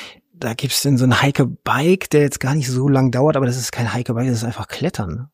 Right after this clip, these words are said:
Da geht's dann einfach irgendwo geradeaus hoch und das ging einfach nur so, äh, äh, so hoch. Ähm, das, das war eigentlich Wahnsinn halt, ne?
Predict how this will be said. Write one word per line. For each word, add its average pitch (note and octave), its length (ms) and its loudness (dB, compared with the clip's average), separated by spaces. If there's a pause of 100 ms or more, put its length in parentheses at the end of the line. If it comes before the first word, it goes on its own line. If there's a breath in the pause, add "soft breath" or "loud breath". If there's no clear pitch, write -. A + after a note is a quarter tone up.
(220)
Da A#2+ 80 0
geht's C3 180 0
dann B2 100 0
einfach B2 320 -4
irgendwo C#3 680 0
geradeaus C3 880 0
hoch D#3 400 2
und A#2 320 -2 (1300 loud breath)
das - 220 -4
ging B2 160 2
einfach A2+ 220 0
nur C3 220 4
so, C#3+ 360 0 (540)
äh, - 60 -8
äh, G#2 140 -6 (440)
so C#3 400 4
hoch. G3+ 300 0 (160)
Ähm, A#2+ 360 0
das, - 440 -4 (140)
das A#2+ 220 -2
war B2 120 -2
eigentlich A#2 240 -2
Wahnsinn C3+ 420 2
halt, - 280 -12
ne? E3+ 120 -10